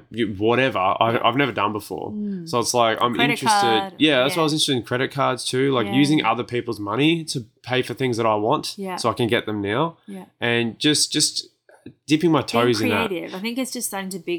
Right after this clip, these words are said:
Speaker 2: a bit more creative with money than how we've been trained.
Speaker 1: Yeah.
Speaker 2: Like, personally, you know, growing up, your, your environment is, definitely impacts you and, um, influences you in how you use money, your mindset, every, every aspect of your life, relationships,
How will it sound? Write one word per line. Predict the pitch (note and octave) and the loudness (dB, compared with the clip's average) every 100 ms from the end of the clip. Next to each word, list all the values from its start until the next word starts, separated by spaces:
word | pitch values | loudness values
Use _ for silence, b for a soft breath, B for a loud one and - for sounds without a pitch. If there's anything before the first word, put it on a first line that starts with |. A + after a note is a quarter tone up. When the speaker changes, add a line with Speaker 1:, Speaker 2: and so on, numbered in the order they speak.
| - | -6
Speaker 2:
a | |
bit | - F3 | -6 -4
more | F3+ | -6
creative | - F3+ D#3+ E3 D#3+ | -10 -8 -6 -4 -6
with | D#3+ E3 | -10 -14
money | E3+ E3+ D#3 | -16 -14 -16
than | D#3 D#3+ | -18 -16
how | E3+ D#3+ | -14 -14
we've | D#3+ D#3 | -14 -18
been | D#3 | -20
trained. | - E3+ D#3+ F3 - _ - | -20 -20 -20 -20 -20 _ -12
Speaker 1:
Yeah. | G#2+ G#2 F2+ | -4 -2 -4
Speaker 2:
Like, | - - _ | -6 -12 _
personally, | - E3+ E3+ D#3 D#3+ - | -10 -8 -8 -12 -14 -14
you | E3+ | -14
know, | D#3 D3+ | -12 -10
growing | D#3 E3 D#3+ F3 | -8 -8 -8 -8
up, | D3+ - | -10 -10
your, | F3+ D#3 E3 B B G3 _ | -12 -12 -14 B B -20 _
your | G3+ F#3+ F3 | -2 0 0
environment | F3 F3+ F#3 G3+ F3 D#3+ - - | -2 0 2 0 -4 -10 -14 -12
is, | E3+ D#3 D#3 - | -10 -8 -10 -8
definitely | - F#3+ A3 F#3+ E3 | -6 -4 -4 -4 -8
impacts | D#3+ E3+ D#3+ - | -12 -16 -14 -12
you | E3 | -10
and, | D#3 D#3 D#3 D#3 - F#3 - | -10 -12 -12 -10 -10 -10 -10
um, | E3 D#3 D#3 - | -8 -8 -10 -10
influences | F#3+ F3+ G3 E3+ D#3+ D#3 | -10 -8 -12 -12 -14 -14
you | D3+ | -16
in | D3+ | -18
how | E3+ D#3 | -20 -18
you | D#3 D#3+ | -16 -16
use | D#3+ - | -16 -6
money, | G#3 A3+ A3+ E3+ | -4 -2 -2 -6
your | D#3+ | -6
mindset, | F3+ G3 F#3 - F3 E3+ | -4 -2 -4 -4 -4 -6
every, | F3+ F3+ | -8 -4
every | G3 F#3 F3+ | -4 -4 -6
aspect | - E3 - - | -8 -18 -18 -16
of | D#3 | -6
your | G3+ | -4
life, | D#3+ | -4
relationships, | D3 F3 F#3 F3+ E3 F3 E3 - | -8 -6 -6 -6 -8 -8 -8 -10